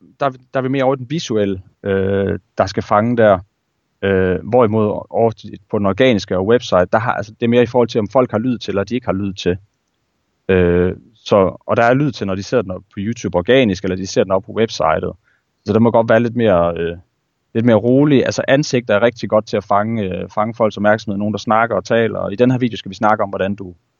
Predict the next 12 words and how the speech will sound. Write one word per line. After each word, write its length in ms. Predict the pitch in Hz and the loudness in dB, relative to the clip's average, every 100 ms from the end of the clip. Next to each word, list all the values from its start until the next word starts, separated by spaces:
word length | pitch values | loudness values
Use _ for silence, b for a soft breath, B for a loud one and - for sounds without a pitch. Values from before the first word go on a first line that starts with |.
| - | -4
et 120 | 110 | -4
eller 140 | 92 78 | -2 -2
andet. 300 | 78 101 - _ _ _ _ _ _ _ | -4 -8 -14 _ _ _ _ _ _ _
Øh, 540 | 90 87 82 82 82 82 - _ - | 0 0 0 -4 -4 -6 -10 _ -6
til 120 | 95 | -2
YouTube 300 | 98 95 82 | -2 -4 -2
og 40 | 85 | 2
website, 480 | 139 - 117 120 120 - | 2 4 2 2 -4 -6
men 240 | 98 98 | -6 -4
over 200 | - 101 | -4 -2
Facebook, 460 | - 113 - 92 _ - | -2 -2 -4 -10 _ -4
YouTube, 420 | 123 - 107 107 | -2 0 -2 -2